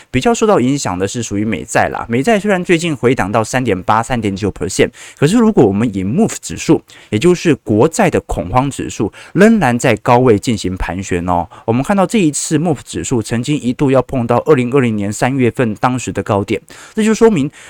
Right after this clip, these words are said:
呃，当前的美债的流动性还是非常恶化的哦。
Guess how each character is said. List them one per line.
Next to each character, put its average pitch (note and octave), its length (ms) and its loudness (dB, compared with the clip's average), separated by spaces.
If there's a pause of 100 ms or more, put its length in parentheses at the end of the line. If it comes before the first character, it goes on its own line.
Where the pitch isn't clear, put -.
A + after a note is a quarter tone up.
(100)
呃， B2 100 -2
当 B3 280 4
前 A#2+ 280 0
的 C3 120 2
美 G2+ 280 0
债 D#3+ 160 0
的 A#2 180 2
流 G2+ 180 2
动 C#3+ 220 0
性 G#2 240 -2
还 B2 240 0
是 D3+ 180 4
非 C3 160 0
常 G#2 220 -6
恶 B2+ 100 0
化 F2+ 240 0
的 D2+ 240 -6
哦。 G2 160 -4